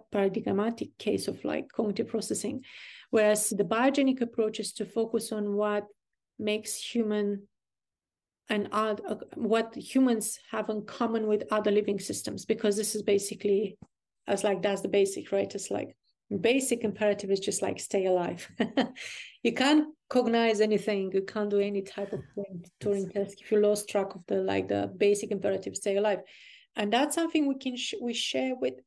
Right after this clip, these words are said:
Speaker 1: any
Speaker 2: Yes, yes,
Speaker 1: single
Speaker 2: yes, I
Speaker 1: little
Speaker 2: agree, I agree. But this is exactly when, when, you know, when I watch a neuron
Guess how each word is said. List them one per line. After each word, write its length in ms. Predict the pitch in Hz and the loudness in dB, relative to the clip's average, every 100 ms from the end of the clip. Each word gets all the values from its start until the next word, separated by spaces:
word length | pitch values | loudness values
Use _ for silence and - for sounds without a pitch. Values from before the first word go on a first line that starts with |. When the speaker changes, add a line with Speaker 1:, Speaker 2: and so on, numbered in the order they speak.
| _ | _
Speaker 1:
any 360 | 240 247 240 | -2 -2 -2
Speaker 2:
Yes, 180 | 240 - 233 | -4 -6 -8
yes, 220 | 226 226 | -6 -6
Speaker 1:
single 160 | 220 | -2
Speaker 2:
yes, 140 | 220 214 | 0 0
I 40 | |
Speaker 1:
little 180 | 120 120 | 0 0
Speaker 2:
agree, 160 | 131 131 | 0 2
I 140 | 113 | 0
agree. 280 | 117 123 110 - - - | -2 -2 -4 -10 -20 -6
But 120 | 127 | -4
this 140 | 131 156 | -2 0
is 120 | 165 | 2
exactly 420 | 170 190 196 156 | 2 2 2 4
when, 200 | 123 123 | 4 4
when, 200 | 127 127 | 2 4
you 120 | 131 | 6
know, 280 | 131 120 107 - - _ | 6 4 0 -6 -20 _
when 140 | 127 120 | -2 2
I 120 | 123 | 4
watch 680 | 123 139 131 143 143 - - | 2 2 4 4 0 -10 -4
a 60 | 120 | 2
neuron 680 | 117 139 135 110 101 98 | 6 6 6 4 2 0